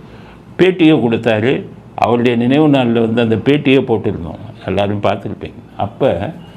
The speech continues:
உண்மையாக முக்குளத்தூர் மீது இவர்களுக்கு, திமுகவுக்கு பாசம் இருப்பதா இருந்தா, எதுக்கு சிலையை தூக்க சொல்றாங்க? எதுக்கு விபூதி,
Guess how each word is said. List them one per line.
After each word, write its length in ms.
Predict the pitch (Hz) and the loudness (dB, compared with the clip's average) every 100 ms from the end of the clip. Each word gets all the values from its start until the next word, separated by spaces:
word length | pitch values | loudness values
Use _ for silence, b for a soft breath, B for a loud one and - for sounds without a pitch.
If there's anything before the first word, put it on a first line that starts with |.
| B B - | B B 0
உண்மையாக 520 | 110 151 170 180 185 | 4 4 6 4 4
முக்குளத்தூர் 560 | 185 147 170 170 165 147 | 0 0 2 2 2 4
மீது 220 | 143 143 | 4 4
இவர்களுக்கு, 480 | 151 127 123 113 110 | 4 4 2 0 0
திமுகவுக்கு 640 | 127 127 117 117 110 104 107 | 0 0 0 2 0 0 -2
பாசம் 460 | - 95 - 123 | 0 0 0 -4
இருப்பதா 460 | 110 95 - 95 92 90 | -4 -4 -4 0 0 0
இருந்தா, 400 | 90 87 90 82 - - B B B B | -4 -4 -4 -6 -8 -16 B B B B
எதுக்கு 280 | 104 143 143 | 0 2 2
சிலையை 340 | - 113 131 135 | 2 2 2 2
தூக்க 200 | 123 113 | 0 -2
சொல்றாங்க? 500 | 120 107 110 107 104 107 107 107 - - B B B B B - | -2 -2 -2 -2 -4 -4 -6 -10 -16 -20 B B B B B -2
எதுக்கு 340 | 104 139 160 139 | 2 4 4 2
விபூதி, 440 | 110 120 156 139 | 2 4 4 4